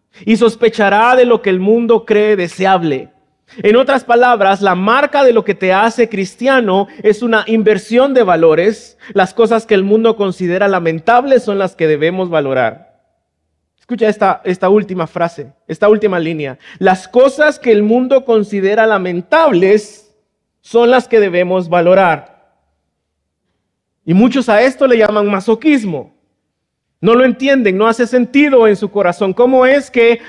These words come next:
mm, como cristianos no debemos buscar y abrazar primero nuestra comodidad, nuestro reconocimiento, el éxito, el bienestar? ¿Cuál es el propósito de vivir la vida si no es para eso?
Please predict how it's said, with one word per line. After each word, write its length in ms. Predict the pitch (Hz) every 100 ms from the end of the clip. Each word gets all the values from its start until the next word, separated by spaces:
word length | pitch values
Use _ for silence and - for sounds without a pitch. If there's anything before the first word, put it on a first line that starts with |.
| - 226
mm, 280 | 196 202 202
como 280 | 214 208 208
cristianos 840 | 220 - 285 294 226 226 240 - -
no 140 | 208 233
debemos 440 | 226 226 233 214
buscar 520 | 185 - 240 233 269 -
y 100 | 233
abrazar 540 | 220 196 190 - 240 254
primero 960 | 240 226 262 277 220 214 220 214 _ _
nuestra 300 | 185 190 190
comodidad, 960 | 190 190 180 180 214 262 302 320 294 - _ -
nuestro 240 | 208 208
reconocimiento, 1040 | 202 196 185 175 180 214 269 285 285 285 - 202
el 200 | 185 190
éxito, 580 | 277 285 294 - 277 262
el 120 | 196
bienestar? 1000 | 185 180 180 240 262 294 294 262 _ _ _ _ _ _ _ _
¿Cuál 160 | 254 294
es 60 |
el 100 | 302
propósito 640 | 285 294 - 330 320 269 240
de 100 | 220
vivir 320 | 214 202 220
la 140 | 208
vida 260 | 190 208 226
si 160 | 214 196
no 240 | 196 196
es 500 | 196 190 190 - _ _ _ _ -
para 340 | 156 147 208
eso? 340 | 262 - 143